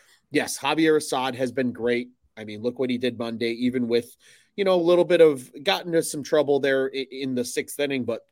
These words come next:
ultimately gives you five and a third, you know, five hits, just the two earned runs, two walks, four Ks from Assad. Still is a beautiful three thirteen E R A. But they really need, like,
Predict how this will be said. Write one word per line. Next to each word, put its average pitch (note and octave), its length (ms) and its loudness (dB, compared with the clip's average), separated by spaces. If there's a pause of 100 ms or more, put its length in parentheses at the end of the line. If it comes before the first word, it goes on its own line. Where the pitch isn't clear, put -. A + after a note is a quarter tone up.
(760)
ultimately D3 480 0
gives C3 240 -2
you A#2+ 80 -6
five C3 320 -2
and C3 80 -4
a A#2+ 60 -6
third, B2+ 460 -2 (400)
you B2+ 100 -2
know, A2 120 -6
five B2+ 320 -2
hits, B2 300 -4
just B2+ 260 -10
the G#2+ 60 -18
two B2 220 -4
earned A2+ 200 -4
runs, G#2+ 280 -8
two A#2+ 160 -6
walks, G#2 300 -6
four G#2+ 260 -8
Ks A2 300 -6
from F#2+ 180 -14
Assad. F#2 380 -8
Still C#3 200 -2
is A2+ 100 -4
a A2 40 -8
beautiful A2+ 480 -4
three A2+ 240 -8
thirteen G2+ 440 -10
E F#2 100 -12
R F2 180 -12
A. D2+ 60 -12 (2000)
But - 140 -8
they E3 160 0
really D3+ 560 2
need, B2+ 460 2
like, G#2 300 -8